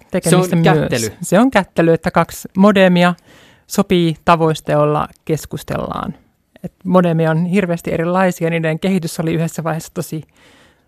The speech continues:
Speaker 1: tosi nopeaa. Täytyi keksiä joku keino, että millä nämä modemit saa selville, että mitkä on ne yhteiset standardit, mitä me tuetaan. Et mikä on se kaikkein modernein taso, millä me voidaan niinku keskustella,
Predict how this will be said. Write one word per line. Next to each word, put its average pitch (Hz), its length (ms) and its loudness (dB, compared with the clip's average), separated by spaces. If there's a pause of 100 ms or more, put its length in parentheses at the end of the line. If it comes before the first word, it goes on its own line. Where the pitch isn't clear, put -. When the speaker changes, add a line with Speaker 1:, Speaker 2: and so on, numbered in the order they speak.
Speaker 1:
tosi 180 380 -2
nopeaa. 170 560 2 (680)
Täytyi 165 560 -2 (220)
keksiä 170 400 -4
joku 160 300 -6
keino, 165 380 0 (720)
että - 160 -6
millä 196 220 4
nämä 156 220 0
modemit 160 420 -2
saa 165 140 -6
selville, 160 380 -2
että 156 260 -8
mitkä 165 360 -4
on 156 140 -2
ne 156 100 -4 (160)
yhteiset 175 440 -4
standardit, 160 560 -4
mitä 165 200 -6
me 165 100 -6
tuetaan. 175 580 -6 (440)
Et - 80 -6
mikä 185 240 2
on 165 120 0
se 151 200 -4 (440)
kaikkein 160 500 -2 (300)
modernein 160 720 2 (160)
taso, 160 240 0
millä 156 220 -2
me 147 60 0
voidaan 160 360 -4
niinku - 240 -12
keskustella, - 640 -10